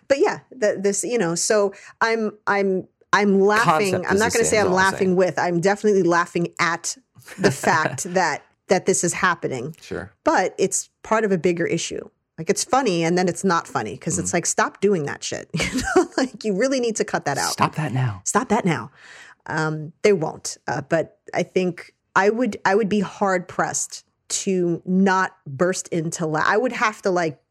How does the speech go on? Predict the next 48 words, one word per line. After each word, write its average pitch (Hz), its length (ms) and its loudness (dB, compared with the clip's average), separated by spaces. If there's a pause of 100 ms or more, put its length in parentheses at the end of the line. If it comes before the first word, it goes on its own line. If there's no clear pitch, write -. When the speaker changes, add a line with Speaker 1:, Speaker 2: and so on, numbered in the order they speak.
(100)
Speaker 1:
if 190 160 0
I 214 100 4
saw 254 220 -2
somebody 202 360 2
with 165 180 -2
a 160 40 -2
booth 147 500 -2
and 160 160 -4
they 170 80 4
were 165 80 2
like, 156 220 -2
"This 175 200 0
is," 170 260 0
and 170 120 -2
I'd 165 60 2
be 185 60 4
like, 170 180 0
"This 190 160 0
is 202 80 2
what 180 120 2
you're," 165 180 2
like, 170 160 0
"That's 165 220 -2
you 180 140 4
in 170 60 2
the 170 60 0
corner." 170 320 0
I'd 170 100 -2
be 180 60 0
like, 165 200 -2
"I 175 40 -2
have 165 120 0
to 190 80 -2
use 170 100 0
the 165 80 0
bathroom 160 380 -2
immediately," 156 400 -2
because 151 260 -8
I 165 60 2
would 170 160 0
need 214 180 2
somewhere 165 260 0
to 151 80 0
laugh - 380 -4
because 156 220 -4
Speaker 2:
Mm-hmm. 127 140 0
Speaker 1:
what's 202 180 4
happening? 113 460 -4